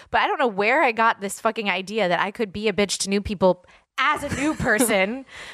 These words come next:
Speaker 1: But I was like, "Okay, let me tell you something about fucking
Speaker 2: You're like,
Speaker 1: dating." Like,
Speaker 2: "Here's some advice."
Speaker 1: and then you're like, "Oh, you're three years older than me? <laughs> Okay, I'm gonna shut up now."
Speaker 2: <laughs> You're like, "Oh, okay, never mind."
Speaker 1: Yeah. Um, okay.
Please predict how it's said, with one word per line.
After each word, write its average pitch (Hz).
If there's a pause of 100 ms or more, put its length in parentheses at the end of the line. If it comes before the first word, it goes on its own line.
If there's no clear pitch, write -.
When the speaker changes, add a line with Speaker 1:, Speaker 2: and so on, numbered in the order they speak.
(200)
Speaker 1:
But 247
I 240
was 233
like, 226
"Okay, 226
let 226
me 233
tell 196
you 139
something 151 (140)
about 175
fucking 190
Speaker 2:
You're -
like, 185
Speaker 1:
dating." 180
Like, 269
Speaker 2:
"Here's 269
some 277
advice." -
Speaker 1:
and 208
then 190
you're 190
like, 190
"Oh, 277
you're 240
three 233
years 240
older 233
than 294
me? 285
<laughs> -
Okay, -
I'm 214
gonna 220
shut 220
up 226
now." 185 (320)
Speaker 2:
<laughs> -
You're 247
like, 254
"Oh, 233
okay, 247
never 226
mind." 202 (120)
Speaker 1:
Yeah. 190 (260)
Um, 226 (240)
okay. 170